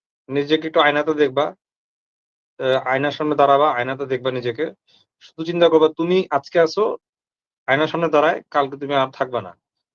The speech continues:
যে কারোর সময় পৃথিবী ছেড়ে চলে, চলে যেতে হবে। So, এই হতাশার সাথে তোমার, আহ, আলিঙ্গন করে কোনো লাভ নাই, হতাশার সাথে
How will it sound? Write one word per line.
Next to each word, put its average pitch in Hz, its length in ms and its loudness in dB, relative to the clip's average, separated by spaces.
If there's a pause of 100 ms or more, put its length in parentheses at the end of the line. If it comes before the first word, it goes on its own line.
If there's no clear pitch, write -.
যে 135 120 0
কারোর 151 180 0
সময় 165 200 -6
পৃথিবী 151 300 -2
ছেড়ে 135 320 -4
চলে, 135 340 -2
চলে 143 240 0
যেতে 117 140 -2
হবে। 92 220 -12 (680)
So, 196 260 4 (520)
এই 143 240 -2
হতাশার 147 460 0
সাথে 180 460 -2
তোমার, 143 340 -2 (560)
আহ, 123 680 -4 (100)
আলিঙ্গন 151 480 0
করে 156 160 4
কোনো 147 160 0
লাভ 127 240 0
নাই, 170 240 -8 (480)
হতাশার 151 360 0
সাথে 165 460 -2